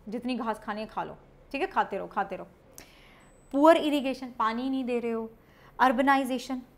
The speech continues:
अ, मतलब जंगल काट के आप वहाँ पे शहर बनाए जा रहे हो।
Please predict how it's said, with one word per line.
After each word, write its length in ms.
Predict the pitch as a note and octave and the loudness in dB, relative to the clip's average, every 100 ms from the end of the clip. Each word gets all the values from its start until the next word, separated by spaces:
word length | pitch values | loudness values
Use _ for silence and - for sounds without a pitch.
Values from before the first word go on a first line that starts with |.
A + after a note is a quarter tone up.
| - - - | -20 -20 -6
अ, 420 | G#3 A3+ G#3+ G#3+ | -2 0 0 -2
मतलब 460 | G#3+ A#3 B3+ A3+ - | -4 -2 -2 -2 -6
जंगल 320 | G3 A#3+ B3 | -2 0 0
काट 300 | C4 A3+ A3 | 0 -2 -2
के 240 | A3+ A3+ A3 | -4 -2 -2
आप 440 | - G#3+ A3 - - - - | -2 -2 -4 -14 -20 -20 -10
वहाँ 180 | G#3 G#3+ | -8 -4
पे 280 | G#3+ G3+ G3 | -4 -4 -8
शहर 300 | - B3 A#3+ | -8 -4 -2
बनाए 300 | A#3 A#3 A3+ | -2 -2 -2
जा 140 | A3 G3+ | -2 -4
रहे 120 | G3 | -4
हो। 160 | G3+ | -8